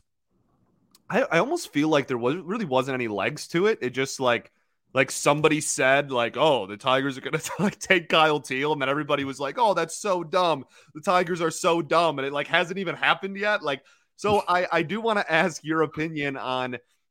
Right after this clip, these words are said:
Speaker 1: uh, on, uh, Kyle Teel, the player. He's a catcher, probably the best catcher in the country. I mean, was, uh, a solid defender behind the plate, hit really well. We, we've seen,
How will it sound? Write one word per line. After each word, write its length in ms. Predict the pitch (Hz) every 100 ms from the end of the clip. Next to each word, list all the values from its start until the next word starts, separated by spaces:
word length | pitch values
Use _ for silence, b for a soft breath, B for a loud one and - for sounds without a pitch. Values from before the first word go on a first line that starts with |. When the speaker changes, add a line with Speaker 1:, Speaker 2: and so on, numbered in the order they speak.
| -
Speaker 1:
uh, 420 | 117 113 113 110 -
on, 360 | 120 123 120 120
uh, 80 | 147 - -
Kyle 260 | - 180 185
Teel, 160 | - 165
the 80 |
player. 320 | 160 143 139 131
He's 140 | 127
a 40 |
catcher, 520 | 117 - 139 - 135 131 _ _ _
probably 520 | 135 135 143 139 135
the 120 | 131
best 280 | 120 120 -
catcher 300 | 131 123 127
in 60 | 117
the 80 |
country. 640 | 113 113 113 - 110 110 107 85 87
I 140 | 110 110
mean, 260 | 110 107 98 -
was, 300 | 123 113 101
uh, 220 | 107 104 98 _ _ _ -
a 60 | 131
solid 460 | - 151 143 147 139
defender 400 | 135 135 127 127
behind 280 | 120 117
the 60 | 117
plate, 320 | 110 113 110
hit 180 | 104 127
really 220 | 117 113
well. 340 | 107 107 107 107
We, 140 | 113
we've 120 | 123 117
seen, 320 | - 131